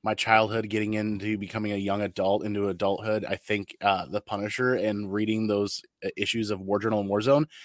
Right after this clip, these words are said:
actually helped kind of, uh, steer my decision to join the Marine Corps. At, at one point, you know, when I didn't wanna get into college and was trying to figure out what I wanted to do out of high school, "Well, let me check this out."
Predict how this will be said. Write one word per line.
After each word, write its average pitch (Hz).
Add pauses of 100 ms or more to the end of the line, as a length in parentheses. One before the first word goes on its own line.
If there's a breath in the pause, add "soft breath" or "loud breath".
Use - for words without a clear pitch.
(480 loud breath)
actually 120
helped 113
kind 120
of, 113
uh, 110
steer 117
my 120
decision 113
to 107
join 104
the 117
Marine 113
Corps. 95
At, 92
at 101
one 110
point, 107
you 110
know, 113
when 113
I 101 (460)
didn't 101
wanna 107
get 107
into 107
college 110
and 98
was 95 (100)
trying 101
to 101
figure 113
out -
what 104
I -
wanted 107
to 104
do 107
out 107
of 95
high 123
school, 120 (1200)
"Well, 135
let 147
me 160
check -
this 156
out." 156